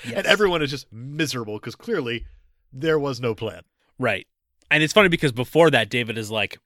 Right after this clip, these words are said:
Speaker 1: "What is he gonna have us do? Just sit here and drink and eat peanuts?"
Speaker 2: Yes.
Speaker 1: <laughs> Amazing.
Speaker 2: Yeah, it, and you know what? Fail to plan, plan to fail.
Speaker 1: Yeah.
Speaker 2: He clearly had it in his head.
Speaker 1: He just knew he needed to get to the Winchester.
Speaker 2: Right.
Speaker 1: And from there,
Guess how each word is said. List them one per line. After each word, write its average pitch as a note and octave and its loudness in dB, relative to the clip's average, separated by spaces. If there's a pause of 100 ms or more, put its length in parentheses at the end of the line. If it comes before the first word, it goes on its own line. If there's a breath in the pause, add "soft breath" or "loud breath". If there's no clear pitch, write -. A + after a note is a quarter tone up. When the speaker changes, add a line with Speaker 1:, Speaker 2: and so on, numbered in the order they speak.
(360)
Speaker 1:
"What F3+ 8
is E3 2
he F3+ 2
gonna F3+ 4
have E3 6
us C#3+ -2
do? C3+ 4
Just G2+ -6
sit C#3 2
here D3 2
and G2 -6
drink A#2+ 0
and A2+ -6
eat C#3 -4
peanuts?" E3 0 (120)
Speaker 2:
Yes. G2 -10 (360)
Speaker 1:
<laughs> F#3 -2 (480 loud breath)
Amazing. G#2 -10 (140)
Speaker 2:
Yeah, C4 0 (100)
it, A#3 -6 (120)
and D3+ 0
you A3 -6
know G#3+ 0
what? C4+ 2 (440)
Fail C3 -4
to C3+ -6
plan, D#3 -2
plan B2+ -6
to B2+ -12
fail. F2+ -8 (340)
Speaker 1:
Yeah. E3 -2 (120)
Speaker 2:
He A2 -12
clearly E3+ -4
had F3 -2
it E3+ -10
in D3+ -8
his F#3+ -4
head. - -16 (320)
Speaker 1:
He F3 -2
just E3+ -6
knew F3+ 4
he D#3+ 0
needed D3+ -2
to C3+ -14
get C#3+ -2
to A#3+ 0
the A#3 -4
Winchester. D#3+ -4
Speaker 2:
Right. - 4 (220)
Speaker 1:
And G#2 -14
from G#2+ -10
there, E3 4